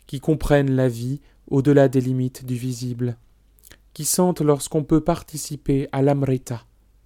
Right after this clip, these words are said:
qui se hâtent d'accomplir la prophétie. Ceux-là, mes gens, peuvent utiliser mon pouvoir.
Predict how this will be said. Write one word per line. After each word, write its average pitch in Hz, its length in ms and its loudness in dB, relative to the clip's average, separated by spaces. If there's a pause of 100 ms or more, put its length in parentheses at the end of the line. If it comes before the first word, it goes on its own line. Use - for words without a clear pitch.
(480)
qui 156 100 -8
se - 300 2
hâtent 131 460 -2 (360)
d'accomplir 151 760 2
la 123 100 -2
prophétie. - 760 -4 (1600)
Ceux-là, 123 500 -2 (500)
mes 143 260 0
gens, 117 260 -6 (840)
peuvent 139 320 2
utiliser 135 540 -2
mon 127 220 -2
pouvoir. 120 800 -6